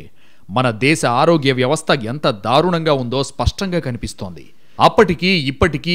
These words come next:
ఏమైనా మారిందా అంటే మారింది. ఇరవై ఐదు కోట్ల జనాభా నూట ముప్పై కోట్లకు చేరుకుంది. చాలా ప్రాంతాల్లో వసతులు పెరిగాయి. మానవాళి ఆలోచన తీరు మారింది.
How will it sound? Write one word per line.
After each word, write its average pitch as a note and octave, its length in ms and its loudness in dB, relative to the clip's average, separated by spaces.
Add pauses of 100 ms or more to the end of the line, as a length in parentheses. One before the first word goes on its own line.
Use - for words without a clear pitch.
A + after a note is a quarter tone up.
(160)
ఏమైనా E3 320 4 (100)
మారిందా E3 480 2
అంటే B2 300 -2 (460)
మారింది. C#3 480 -4 (500)
ఇరవై E3 320 6
ఐదు D3 220 4
కోట్ల E3 340 2
జనాభా C#3+ 500 2
నూట D3+ 380 -2
ముప్పై D#3+ 360 2
కోట్లకు D#3+ 540 -4
చేరుకుంది. A2+ 480 -4 (380)
చాలా A#3 200 6
ప్రాంతాల్లో E3 640 4
వసతులు F3 480 0
పెరిగాయి. B2 500 0 (380)
మానవాళి E3 540 6
ఆలోచన E3+ 560 4
తీరు D#3 320 0
మారింది. A2 640 -4